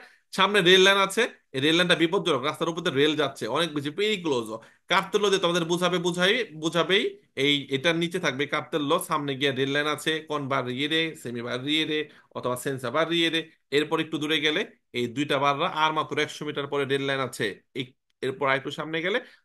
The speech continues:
আর মাত্র পঞ্চাশ মিটার পর রেল লাইন আছে। তো আমাকে দূরত্ব বোঝাচ্ছে এটা দিয়া। আবার কই যে কি বলা হয়, il pannelli, এই রাফ ফিগুরাতে দেখানো প্যানেলগুলা indicano,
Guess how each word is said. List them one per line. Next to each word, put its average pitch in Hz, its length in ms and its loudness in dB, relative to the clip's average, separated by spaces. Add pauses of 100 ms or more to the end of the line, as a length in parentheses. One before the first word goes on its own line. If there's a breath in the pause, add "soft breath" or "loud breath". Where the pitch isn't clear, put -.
আর 185 220 4
মাত্র 175 340 0
পঞ্চাশ 165 340 -4
মিটার 156 160 -4
পর 160 120 0
রেল 208 160 2
লাইন 180 180 2
আছে। 127 260 -4
তো 147 80 -4
আমাকে 156 160 -2
দূরত্ব 208 380 0
বোঝাচ্ছে 151 360 0
এটা 123 120 -4
দিয়া। 120 200 -2
আবার - 500 -8
কই 214 140 2
যে 214 100 2
কি 214 120 -4
বলা 180 220 6
হয়, 151 240 4
il 160 80 4
pannelli, 180 720 2
এই 151 180 2
রাফ 160 300 0
ফিগুরাতে 135 520 0
দেখানো 160 300 0
প্যানেলগুলা 147 960 2 (320 soft breath)
indicano, 175 840 2